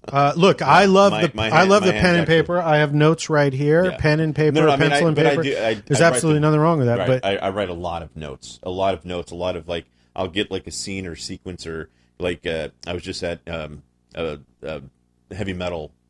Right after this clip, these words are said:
Speaker 2: not convention, but, like, a swap meet in
Speaker 1: Uh-huh.
Speaker 2: San Diego. Two fucking people. I met two people there. They will be in one of my movies.
Speaker 1: Now, what kind of phone
Speaker 2: And
Speaker 1: you got?
Speaker 2: Huh?
Speaker 1: What kind of phone do you have?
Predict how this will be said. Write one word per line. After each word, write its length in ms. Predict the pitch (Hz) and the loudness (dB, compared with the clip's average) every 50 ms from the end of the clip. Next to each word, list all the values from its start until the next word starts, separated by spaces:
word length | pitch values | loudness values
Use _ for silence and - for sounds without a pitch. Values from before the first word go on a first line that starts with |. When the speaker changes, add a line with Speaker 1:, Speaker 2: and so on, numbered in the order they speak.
| _ _ _ - | _ _ _ -14
Speaker 2:
not 180 | 95 90 - | -14 -14 -14
convention, 460 | _ 92 80 73 85 82 - - 78 73 | _ -18 -16 -14 -14 -14 -14 -16 -16 -14
but, 120 | 82 73 | -14 -14
like, 160 | 71 73 - | -14 -14 -16
a 60 | - | -16
swap 320 | - - - 82 82 - - | -18 -12 -8 -8 -8 -8 -8
meet 200 | 76 67 58 _ _ _ _ _ - | -14 -16 -18 _ _ _ _ _ -6
in 60 | 127 | -4
Speaker 1:
Uh-huh. 180 | 117 123 131 127 | -2 0 0 0
Speaker 2:
San 140 | 131 92 82 | 0 -2 -4
Diego. 440 | 80 80 80 80 80 78 69 - _ _ _ - _ _ _ _ _ _ _ _ - | -8 -8 -8 -8 -8 -10 -12 -12 _ _ _ -20 _ _ _ _ _ _ _ _ -12
Two 220 | - 117 113 110 - | -8 -6 -6 -6 -4
fucking 320 | - 110 - - 101 90 | -6 -8 -6 -6 -12 -14
people. 300 | - - 104 - - 87 | -10 -10 -10 -8 -6 -8
I 40 | 85 | -8
met 220 | 82 87 82 - - | -6 -8 -12 -12 -10
two 160 | - 101 95 | -10 -10 -10
people 340 | - 101 98 - 104 98 98 | -8 -10 -10 -8 -8 -8 -6
there. 300 | 101 101 107 110 107 _ _ _ _ _ _ _ _ _ _ _ _ _ _ | -6 -6 -8 -10 -12 _ _ _ _ _ _ _ _ _ _ _ _ _ _
They 140 | - 92 90 | -4 -4 -4
will 340 | 80 78 82 98 101 92 | -4 -6 -4 -4 -4 -4
be 200 | 78 95 92 85 | -4 -8 -12 -12
in 100 | 82 80 | -12 -14
one 140 | 78 82 80 | -14 -14 -16
of 80 | 78 80 | -16 -16
my 80 | 80 | -16
movies. 480 | 78 78 76 73 - - - _ _ _ _ - | -18 -16 -18 -20 -20 -20 -20 _ _ _ _ -4
Speaker 1:
Now, 220 | 147 139 143 151 - | 0 0 0 0 0
what 180 | 156 147 151 | -2 -2 0
kind 140 | - 180 175 147 | 0 0 -2 0
of 60 | - | -2
phone 140 | - 165 113 | -2 -2 0
Speaker 2:
And 180 | 110 104 101 | 0 0 -2
Speaker 1:
you 60 | 110 | -2
got? 160 | 104 101 107 _ _ _ _ _ _ - | -4 -4 -6 _ _ _ _ _ _ -10
Speaker 2:
Huh? 160 | 104 127 139 _ _ | -8 -8 -10 _ _
Speaker 1:
What 140 | - 139 - | -6 -6 -4
kind 160 | - 165 160 | -2 -4 -4
of 60 | 139 - | -4 -4
phone 180 | 175 170 147 | -4 -6 -4
do 60 | 120 104 | -4 -6
you 80 | 98 | -6
have? 140 | 98 98 | -8 -10